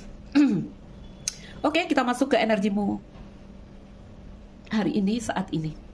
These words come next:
Damai, itu yang kamu rasakan. Damai dengan kartu dua puluh tiga ini memang agak aneh untuk aku ya.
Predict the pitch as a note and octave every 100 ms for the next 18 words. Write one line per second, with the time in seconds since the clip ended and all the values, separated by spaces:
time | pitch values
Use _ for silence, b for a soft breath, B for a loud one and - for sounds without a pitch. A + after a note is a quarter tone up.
0 | - - - - - - - - - -
1 | - A3 A3 A3 D#3 D3+ A3 C4+ A#3+ G3
2 | - F#3+ - D#3 E3+ - - F#3+ F#3+ A3
3 | A3+ G#3+ G3+ G#3+ G#3 G#3+ G3+ G3 G3 E3+
4 | G3 G#3+ A3 G#3 F#3+ E3+ F3 F#3 G#3 G3+
5 | - - A3+ F#3